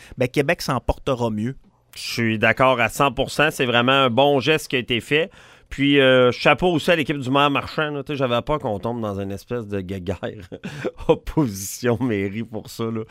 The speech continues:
Speaker 2: Juste content de voir que tout le monde a travaillé
Speaker 1: Ouais.
Speaker 2: ensemble,
Speaker 1: Mais
Speaker 2: là.
Speaker 1: le maire Marchand avait rien à gagner en
Speaker 2: Ben
Speaker 1: acceptant
Speaker 2: non.
Speaker 1: pas ça.
Speaker 2: Hey, imagine-toi s'il acceptait pas ça, ça aurait été la pagaille.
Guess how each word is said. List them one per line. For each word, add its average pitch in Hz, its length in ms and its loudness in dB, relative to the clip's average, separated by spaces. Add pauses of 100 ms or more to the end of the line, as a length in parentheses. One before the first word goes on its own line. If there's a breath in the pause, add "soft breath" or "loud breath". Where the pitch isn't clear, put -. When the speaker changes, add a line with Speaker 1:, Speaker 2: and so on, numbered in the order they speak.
(240 loud breath)
Speaker 2:
Juste 147 240 -6
content 123 300 2
de 120 60 -2
voir 117 160 2
que 120 80 -2
tout 110 120 0
le 107 60 0
monde 110 160 0
a 107 40 0
travaillé 101 360 2
Speaker 1:
Ouais. - 0 -
Speaker 2:
ensemble, 101 400 -2
Speaker 1:
Mais 120 60 2
Speaker 2:
là. - 20 4
Speaker 1:
le 143 40 2
maire 180 140 4
Marchand 165 240 2
avait 131 140 2
rien 123 180 0
à 123 140 0
gagner 113 400 -2
en 110 80 0
Speaker 2:
Ben 104 80 4
Speaker 1:
acceptant 104 380 2
Speaker 2:
non. 95 80 -2
Speaker 1:
pas - 120 -2
ça. 98 100 2
Speaker 2:
Hey, 95 100 -8
imagine-toi 98 540 -6
s'il 95 240 -8
acceptait 98 440 -6
pas 92 180 -8
ça, 107 160 -8
ça 101 140 -8
aurait 95 100 -6
été 101 160 -6
la 104 100 -2
pagaille. 135 680 0